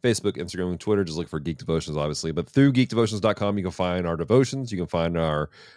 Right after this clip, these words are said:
our YouTube channel, where we put out a weekly devotion, uh, based on geek pop culture stuff that's, again, designed to let you know you're loved, you're cared for, and there's a plan and purpose for your life.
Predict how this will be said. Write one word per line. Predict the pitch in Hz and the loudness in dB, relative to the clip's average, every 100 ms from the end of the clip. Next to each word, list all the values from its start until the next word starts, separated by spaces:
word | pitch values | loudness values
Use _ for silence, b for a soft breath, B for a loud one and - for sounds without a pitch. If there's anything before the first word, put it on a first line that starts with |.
| - | -4
our | 95 | 0
YouTube | 107 123 127 110 | 2 2 0 -2
channel, | - 110 110 107 | 0 0 0 0
where | 92 | -2
we | |
put | 85 90 | -2 -2
out | 87 87 | -2 -2
a | - 85 | -4 -4
weekly | 87 104 101 | -4 -4 -2
devotion, | 90 90 87 90 90 - b b - | 0 0 -2 -6 -8 -10 b b -8
uh, | 78 78 78 | -4 -2 -2
based | 71 104 101 - | 0 0 0 -4
on | 92 92 80 | -4 -2 -2
geek | 98 104 - | -4 -4 -4
pop | 90 90 | -4 -4
culture | - 92 87 87 | -6 -6 -4 -6
stuff | - 87 82 - | -4 -2 -2 -4
that's, | 82 90 | -10 -2
again, | 117 107 | 0 0
designed | 85 110 117 | -2 0 0
to | |
let | 107 110 | 0 -2
you | 117 | 0
know | |
you're | 110 | 2
loved, | 101 110 110 | 2 2 0
you're | |
cared | - 104 95 | -6 -6 -4
for, | 92 98 | -8 -6
and | |
there's | 92 | -8
a | 82 | -8
plan | 90 | -6
and | 90 | -6
purpose | 92 - | -6 -8
for | - | -8
your | 85 | -6
life. | 80 101 147 | 0 0 0